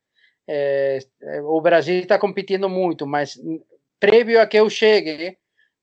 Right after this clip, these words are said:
tiña só o sudamericano. Entón era moito difícil o crecimiento do rugby brasileiro.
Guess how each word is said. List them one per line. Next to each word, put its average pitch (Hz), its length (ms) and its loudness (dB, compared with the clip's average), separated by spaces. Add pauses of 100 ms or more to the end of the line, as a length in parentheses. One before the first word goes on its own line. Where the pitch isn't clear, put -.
tiña 220 300 -2
só 240 420 2
o 220 60 -6
sudamericano. 180 920 -2 (340)
Entón 151 380 -2
era 240 80 2
moito 240 260 -6
difícil 226 540 -8
o 202 80 -8
crecimiento 170 720 -4
do 151 100 -8
rugby 139 380 -8
brasileiro. 127 560 -10